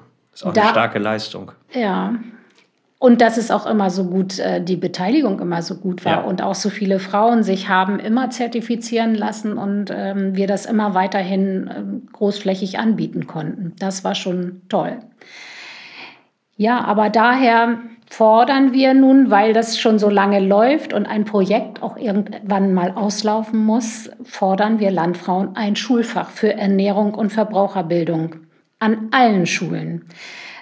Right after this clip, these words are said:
Speaker 2: welches die Alltagskompetenzen wieder mehr in den Fokus rückt,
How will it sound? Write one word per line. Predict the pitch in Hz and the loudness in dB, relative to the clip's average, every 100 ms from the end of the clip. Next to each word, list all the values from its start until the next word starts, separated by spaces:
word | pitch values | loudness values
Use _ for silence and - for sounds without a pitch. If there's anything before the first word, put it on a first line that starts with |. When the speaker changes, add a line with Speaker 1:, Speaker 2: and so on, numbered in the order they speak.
| - | 2
Speaker 2:
welches | 208 220 233 | 2 4 0
die | 226 226 | 0 -6
Alltagskompetenzen | - 240 254 302 - - 240 240 247 226 220 226 208 | 2 2 4 0 -2 0 0 2 -2 0 2 2 2
wieder | 208 208 | 2 4
mehr | 208 220 233 | 4 4 4
in | |
den | 226 233 | 2 0
Fokus | 226 208 - 170 - | 2 0 0 -6 -6
rückt, | 160 - - | -6 -6 -14